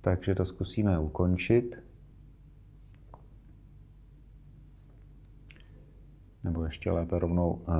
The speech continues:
vysunu médium, to bude asi rychlejší, proto abychom se dostali do hlavní nabídky. No a úplně poslední položku, na co se podíváme,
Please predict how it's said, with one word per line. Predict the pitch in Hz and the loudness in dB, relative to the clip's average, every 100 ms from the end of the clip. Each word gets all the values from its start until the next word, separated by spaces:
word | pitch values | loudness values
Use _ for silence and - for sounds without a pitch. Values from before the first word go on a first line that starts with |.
| 78 78 | 2 2
vysunu | 90 - 110 92 | 2 4 6 6
médium, | 80 76 73 82 82 92 95 | 6 4 6 6 6 4 4
to | 85 | 2
bude | 85 82 | 4 4
asi | 82 85 | 4 2
rychlejší, | 80 76 85 85 82 - 87 85 85 | 2 2 4 4 4 2 4 4 2
proto | 85 76 82 | -2 -2 0
abychom | 78 78 80 | 0 0 0
se | 87 80 | 2 2
dostali | 73 - 85 80 78 | 0 -2 0 0 0
do | 78 65 73 | 0 -2 -2
hlavní | 78 82 104 | 0 4 6
nabídky. | 107 110 113 110 - 104 98 - - - - - - - - - - - - - - - - - - | 6 8 6 4 6 6 6 2 -16 -20 -20 -20 -20 -20 -20 -20 -20 -20 -20 -20 -20 -20 -20 -8 4
No | 101 - | 4 8
a | 98 - | 6 8
úplně | 107 117 127 123 92 87 - - | 6 10 12 12 8 6 -2 4
poslední | 95 - 113 110 113 117 | 4 8 10 10 8 8
položku, | 117 117 113 - 120 117 117 117 - - 101 | 10 10 10 6 10 12 12 10 6 4 6
na | 95 98 | 8 6
co | 98 117 | 6 0
se | - 104 | 4 4
podíváme, | 90 85 87 87 87 87 92 95 | 4 4 6 8 10 10 8 8